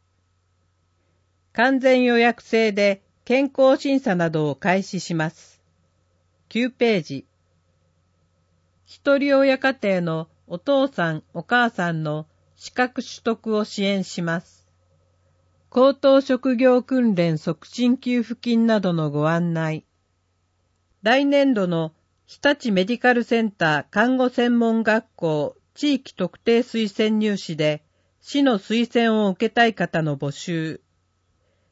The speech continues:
以上十ページ。日立版お当版写真展作品募集。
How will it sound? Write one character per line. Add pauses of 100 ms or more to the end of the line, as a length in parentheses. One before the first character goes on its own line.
(240)
以
上
十
ペ
ー
ジ。 (1600)
日
立
版 (200)
お
当
版 (300)
写
真
展
作
品
募
集。